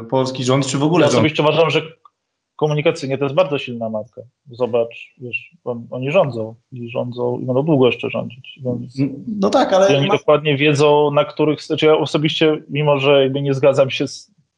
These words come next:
Speaker 2: pewnymi, większością pewnie rzeczy, to jako s-,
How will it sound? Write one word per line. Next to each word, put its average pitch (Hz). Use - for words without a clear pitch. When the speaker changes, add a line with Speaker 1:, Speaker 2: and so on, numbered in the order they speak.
Speaker 2:
pewnymi, 123
większością 123
pewnie 120
rzeczy, 120
to 127
jako 127
s-, -